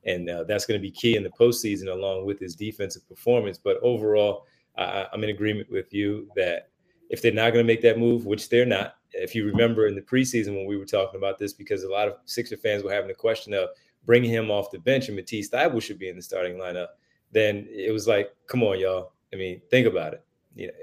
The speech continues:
while he may not have been an eighty-three million dollar signing, he was a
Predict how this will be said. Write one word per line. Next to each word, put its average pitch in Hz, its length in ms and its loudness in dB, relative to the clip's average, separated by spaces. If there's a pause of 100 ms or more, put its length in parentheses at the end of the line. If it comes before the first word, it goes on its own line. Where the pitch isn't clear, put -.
while 107 180 -2
he 117 120 0
may 113 140 4
not 110 120 4
have 104 100 -2
been 104 100 0
an 90 140 -10 (120)
eighty-three 123 640 -2
million 95 280 -2
dollar 85 420 -4 (480)
signing, 90 800 -2 (320)
he 120 120 2
was 110 220 2
a 104 100 4